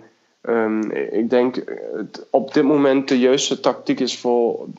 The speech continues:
ons elftal om zo verder te gaan. En gewoon het vertrouwen op te bouwen, want dat hadden ze niet meer. En je gaat nu, nu heb je in twee wedstrijden in één keer heel veel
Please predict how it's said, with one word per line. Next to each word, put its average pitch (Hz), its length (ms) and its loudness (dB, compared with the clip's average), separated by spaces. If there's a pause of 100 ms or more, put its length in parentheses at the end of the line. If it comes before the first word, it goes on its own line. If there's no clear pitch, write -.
(120)
ons 127 280 -2
elftal 117 640 2
om 120 460 0
zo 120 380 4
verder 131 380 2
te 127 100 -10
gaan. 101 280 -2 (240)
En 113 360 -4 (140)
gewoon 143 320 0
het 127 120 -2
vertrouwen 147 480 0
op - 200 -4
te 120 60 -6
bouwen, 113 360 0
want 117 140 -6
dat 120 180 -2
hadden 131 260 0
ze 98 140 -8
niet 95 160 -6
meer. 92 220 -12 (260)
En 117 200 -2
je 117 100 0
gaat 120 200 2
nu, 131 480 0 (180)
nu 127 120 -2
heb 127 120 0
je 127 60 -2
in 120 80 -2
twee 139 240 0
wedstrijden 135 380 0
in 123 80 0
één 139 80 0
keer 135 120 0
heel 147 260 2
veel 127 380 0